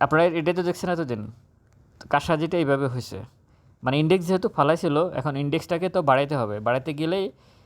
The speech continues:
ইসলামী ব্যাংক এবং ব্র্যাক ব্যাংক, এই দুটা শেয়ারকে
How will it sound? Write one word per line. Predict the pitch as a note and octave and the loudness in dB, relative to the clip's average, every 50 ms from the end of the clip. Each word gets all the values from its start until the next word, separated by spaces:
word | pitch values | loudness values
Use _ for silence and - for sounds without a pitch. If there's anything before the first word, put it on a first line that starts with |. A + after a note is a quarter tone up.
| _ _ - | _ _ -6
ইসলামী | C3+ - - D#3 D#3 E3+ E3+ | -4 2 2 2 4 4 2
ব্যাংক | E3+ F3+ F#3 F#3+ E3+ | 2 2 2 2 0
এবং | D3 C#3+ D#3 D3+ C3+ | 0 0 0 0 4
ব্র্যাক | C3 B2+ A#2+ | 2 2 2
ব্যাংক, | A2+ A2 A2+ G2+ G#2 - - _ _ _ _ _ _ _ _ _ _ _ _ _ _ _ _ _ _ _ _ - - - _ - | 2 -2 -4 -4 -4 -12 -18 _ _ _ _ _ _ _ _ _ _ _ _ _ _ _ _ _ _ _ _ -20 -20 -16 _ 2
এই | D#3+ D#3+ | 2 4
দুটা | D#3+ E3 E3 E3+ D#3 | 4 6 6 4 4
শেয়ারকে | D3+ - E3 D#3 D#3+ D#3 - D#3+ F3 D#4+ | 4 2 0 0 0 0 -2 -2 -2 -2